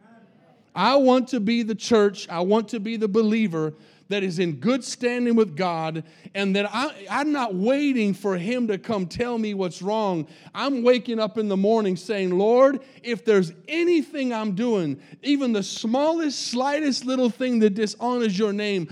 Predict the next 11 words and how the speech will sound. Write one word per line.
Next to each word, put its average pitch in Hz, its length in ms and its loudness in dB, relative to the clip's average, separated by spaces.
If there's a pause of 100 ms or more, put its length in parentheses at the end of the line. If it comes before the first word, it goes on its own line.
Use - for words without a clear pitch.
(140)
reveal 214 560 2
it 190 120 -6
to 190 120 -4
me." 147 240 -2 (160)
That's 262 340 -4
the 247 180 -4
attitude 196 600 -6
God 170 240 -6
is 139 100 -12
looking 143 320 -8
for. 110 320 -14